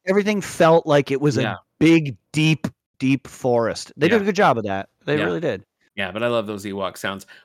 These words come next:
Speaker 2: Let's talk about what we didn't like. Steve, what, what's your Okavark moment?
Speaker 1: Ironically, for me, it was also a sound.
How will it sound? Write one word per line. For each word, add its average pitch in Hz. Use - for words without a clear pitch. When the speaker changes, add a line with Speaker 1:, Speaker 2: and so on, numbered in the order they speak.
Speaker 2:
Let's 139
talk 151
about 135
what 120
we 120
didn't 101
like. 78
Steve, 117
what, 113
what's 110
your 113
Okavark 104
moment? 101
Speaker 1:
Ironically, 180
for 151
me, 156
it 139
was 135
also 143
a 107
sound. 95